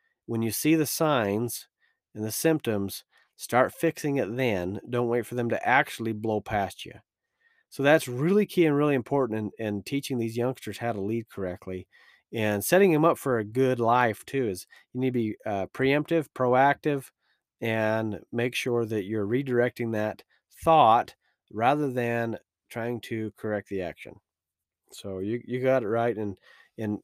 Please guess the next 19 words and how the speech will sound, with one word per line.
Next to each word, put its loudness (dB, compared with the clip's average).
so -4
say, 0
but -2
let's 0
say 2
you 2
are 2
late 0
and -12
they -8
bolt -8
past -12
you, -10
whatever. -10
Um, -2
yeah, 0
you -4
could -16
just -8